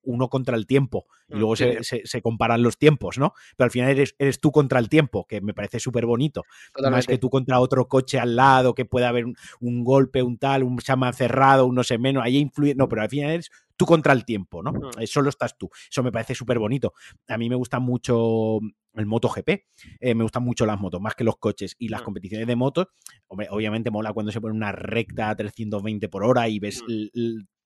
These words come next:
Speaker 1: todo, la ingeniería de las motos, los que nos gustan las motos, la mejor ingeniería de motos está ahí. Ahí
Speaker 2: Mm.
Speaker 1: es donde están los últimos avances, la última tecnología, lo, los mejores ingenieros. Obviamente te gusta ver ese potencial
Speaker 2: Mm.
Speaker 1: bruto, pero al final lo bonito es cuando los ves recortarse en las curvas y cómo uno,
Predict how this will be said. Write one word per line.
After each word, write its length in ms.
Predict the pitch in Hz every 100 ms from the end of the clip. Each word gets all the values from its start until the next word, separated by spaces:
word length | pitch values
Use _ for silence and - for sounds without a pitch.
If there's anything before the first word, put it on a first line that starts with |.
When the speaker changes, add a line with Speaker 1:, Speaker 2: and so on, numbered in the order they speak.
| -
Speaker 1:
todo, 320 | 117 117 120 - - _ _ _ _ _ -
la 140 | 123
ingeniería 600 | 127 113 131 120 113 127
de 80 | 139
las 180 | 135 117
motos, 340 | 127 131 156
los 80 | 135
que 80 | -
nos 80 | 104
gustan 200 | 101 123
las 80 | 117
motos, 180 | 120 135
la 200 | 120 104
mejor 240 | 104 117
ingeniería 460 | 117 110 120 117 120
de 80 | 117
motos 260 | 120 143
está 320 | 127 - 120 -
ahí. 360 | 117 110 139 - - -
Ahí 160 | 113 120
Speaker 2:
Mm. 40 |
Speaker 1:
es 60 | 127
donde 160 | 131
están 340 | 123 123 127 127 _ -
los 200 | 120 107
últimos 340 | 127 131 131
avances, 360 | 139 135 127 135
la 80 | 127
última 260 | 120 131
tecnología, 680 | 131 123 135 131 - 135 131
lo, 240 | 131 120 120
los 180 | 120 120
mejores 300 | 120 131 131
ingenieros. 460 | 131 127 123 131 _ -
Obviamente 360 | 113 120 123 131
te 100 | 127
gusta 240 | 117 113
ver 80 | 113
ese 160 | - 113
potencial 600 | - 117 113 110 120 104
Speaker 2:
Mm. 40 |
Speaker 1:
bruto, 200 | 120 - - - -
pero 100 | 123
al 60 |
final 180 | 120 120
lo 60 | 135
bonito 240 | 135 127
es 40 | -
cuando 200 | 131 117
los 100 | 107
ves 140 | 117
recortarse 560 | 131 131 120 131 127 123
en 60 |
las 120 | 117
curvas 220 | - 123 -
y 80 | 131
cómo 220 | 120 127
uno, 300 | 143 151 160